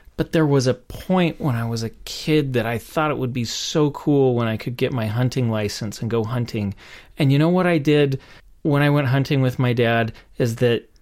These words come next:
he put me on top of a hill, and then I would flush out deer through, we'd get up at four A M and go tromping through the snow.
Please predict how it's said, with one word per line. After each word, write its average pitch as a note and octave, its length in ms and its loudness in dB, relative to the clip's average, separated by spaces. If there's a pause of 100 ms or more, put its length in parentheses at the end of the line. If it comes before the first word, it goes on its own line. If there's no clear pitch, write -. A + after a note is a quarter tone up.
he - 200 -6
put - 240 -2
me F3 140 4
on E3 120 2
top D#3 260 -4
of C#3+ 120 0
a C3 80 4
hill, A#2+ 320 4
and A#2 120 2
then A#2 100 0
I B2 100 2
would B2 240 0
flush B2+ 420 -2
out B2 320 0
deer A#2+ 300 4
through, A#2 480 0 (300)
we'd B2+ 140 0
get G#3 120 -2
up - 120 -6
at - 120 -6
four F3+ 380 2
A E3 200 4
M A2+ 220 0
and A#2 80 -4
go C3+ 100 0
tromping D3 500 -2
through D3+ 180 0
the C#3+ 100 0
snow. G#2+ 480 -2